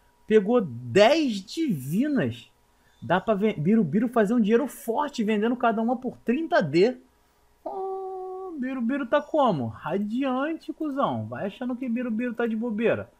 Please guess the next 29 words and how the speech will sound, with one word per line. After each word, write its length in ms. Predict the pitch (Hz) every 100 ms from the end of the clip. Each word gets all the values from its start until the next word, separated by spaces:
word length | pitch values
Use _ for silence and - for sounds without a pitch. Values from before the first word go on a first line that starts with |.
| _ _ _ _
Birubiru 360 | 127 123 160 202
pegou 240 | 220 208
uma 100 | 202
pa-, 260 | - 220 208
parada, 400 | 208 208 220 208
hum. 380 | 233 220 120 107 _ _ _ -
Birubiru 440 | 123 143 113 180
vai 140 | 185 190
ficar 340 | - - 160
rico. 320 | 113 202 - - _ _ _ _ _ _
Vai 140 | 117 156
achando. 420 | 170 214 139 104 - _ _ _ _
Então, 140 | -
vamos 240 | 160 185 175
lá 80 |
agora 280 | 160 147 147
aqui. 320 | 147 202 247 240 _ _ _ _ _ _ _ _
Mestre. 560 | 147 180 214 - 220 226 - _ _ _ _ _
Ó. 300 | - 165 240 - _ _ _ _
Passamos 540 | 139 139 - 156 156 127
mil, 240 | 185 269
mas 160 | 202 147
não 120 | 143
tem 140 | 160
problema. 520 | 160 160 156 226 247
Retirar 400 | 156 165 - 165
a 20 | 170
recompensa. 680 | 170 165 156 190 247 240 - _ _ _ _ _ _
Pum. 280 | 233 147